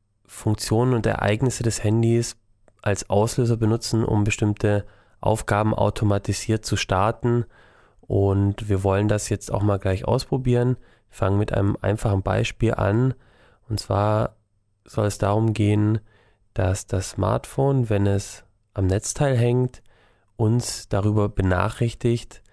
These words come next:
dass es fast fertig geladen ist. Und dazu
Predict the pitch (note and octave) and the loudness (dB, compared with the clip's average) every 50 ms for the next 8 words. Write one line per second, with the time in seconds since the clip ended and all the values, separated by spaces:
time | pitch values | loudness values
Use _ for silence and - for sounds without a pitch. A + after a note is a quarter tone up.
0 | _ _ _ _ _ - - - G2 G2 - - A2 G2+ - - - G2 A2 A#2 | _ _ _ _ _ -16 -6 -4 -4 -4 -2 -4 -4 -6 -4 -4 -2 -2 0 -2
1 | - - - - - - - - G2 G2 - - - G2+ G2 - - - - G2+ | -4 -6 -10 -14 -18 -12 -4 -2 -2 -2 -2 0 0 -2 -2 -2 -8 -6 -2 0
2 | F#2+ F#2 F2 F2 F2+ F2+ F#2 F#2 - - F#2 F#2 - - - - _ _ _ - | 2 2 2 2 2 2 2 2 2 0 0 -2 -4 -8 -16 -20 _ _ _ -20
3 | - - - _ _ _ - - _ _ _ _ _ _ _ _ _ - - _ | -20 -20 -20 _ _ _ -20 -20 _ _ _ _ _ _ _ _ _ -20 -20 _
4 | _ _ _ - - _ _ _ _ _ _ _ _ _ _ _ _ _ _ _ | _ _ _ -20 -20 _ _ _ _ _ _ _ _ _ _ _ _ _ _ _
5 | _ _ _ - G#2 F#2+ F#2 - - - A#2+ A2+ A2 A2 A2 | _ _ _ -4 -2 0 0 -2 0 0 2 2 2 2 0